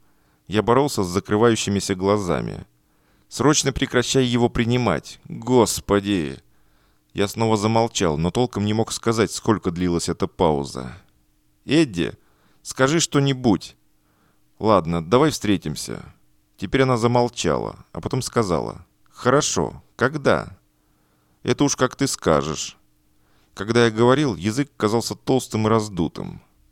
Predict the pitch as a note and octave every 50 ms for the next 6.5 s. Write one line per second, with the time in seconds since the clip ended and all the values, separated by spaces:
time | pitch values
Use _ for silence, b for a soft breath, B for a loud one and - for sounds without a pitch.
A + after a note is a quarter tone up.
0 | _ _ _ _ _ _ _ - C3+ D#3 D3 B2 - - - - G#1+ - - -
1 | _ _ _ _ _ _ _ _ _ - - D#3+ - - - G2 E2+ F2+ A2+ D#3
2 | D#3+ - - D3 C3+ B2 B2 A#2+ - - - B2 C3 C3+ C3+ C3+ C3 A#2 A#2 A#2+
3 | B2+ B2 G#2 F2 - - - - - G#1+ A#1 G#1+ G1+ E2+ - _ - G2 G#2+ B2
4 | D3+ C#3+ A#2+ E2+ B1+ - - - - - - - _ _ _ _ _ _ _ _
5 | _ _ _ _ - - A2 B2 A#2 G#2+ G2+ G2+ G2 F#2+ G#2+ - _ _ - -
6 | - D#3+ F3+ G3 - - D2+ A1+ -